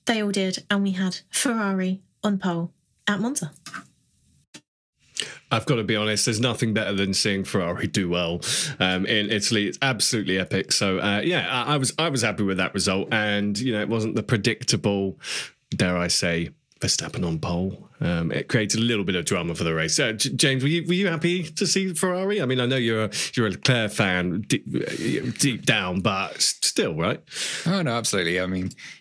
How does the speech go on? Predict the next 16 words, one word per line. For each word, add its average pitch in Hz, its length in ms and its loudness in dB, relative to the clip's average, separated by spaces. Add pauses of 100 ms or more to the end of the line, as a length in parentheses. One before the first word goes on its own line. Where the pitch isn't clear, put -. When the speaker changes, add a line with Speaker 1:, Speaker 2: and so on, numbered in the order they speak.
(160)
Speaker 3:
yeah, - 220 2 (340)
Ferrari 123 420 2
on 107 120 -2
pole 104 260 0
in 95 80 0
Monza, 95 580 0 (160)
uh, 113 80 -2
they 120 180 2
need 107 280 0
it. 95 140 -2 (360)
<laughs> - 220 -2
They've 117 160 0
had 101 180 0
a, 95 220 0
a - 20 -2
tough, - 500 -2